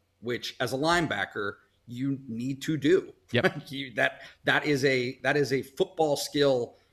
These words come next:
Speaker 1: uh, that translates directly from that drill to the football field.
Speaker 2: And, and at
Speaker 1: And so
Speaker 2: six three, that's the other two
Speaker 1: Right.
Speaker 2: thing, too, is, like I was mentioning, long legs, long arms.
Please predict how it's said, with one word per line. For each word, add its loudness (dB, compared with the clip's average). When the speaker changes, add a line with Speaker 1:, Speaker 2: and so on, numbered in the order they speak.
Speaker 1:
uh, -4
that -2
translates 2
directly -2
from -6
that -4
drill -4
to -10
the -16
football -14
field. -20
Speaker 2:
And, 0
and 8
at 0
Speaker 1:
And 2
so 6
Speaker 2:
six 6
three, 4
that's 8
the 8
other 6
two 6
Speaker 1:
Right. 2
Speaker 2:
thing, 4
too, 6
is, 4
like 6
I 8
was 2
mentioning, 2
long 2
legs, 6
long 2
arms. 2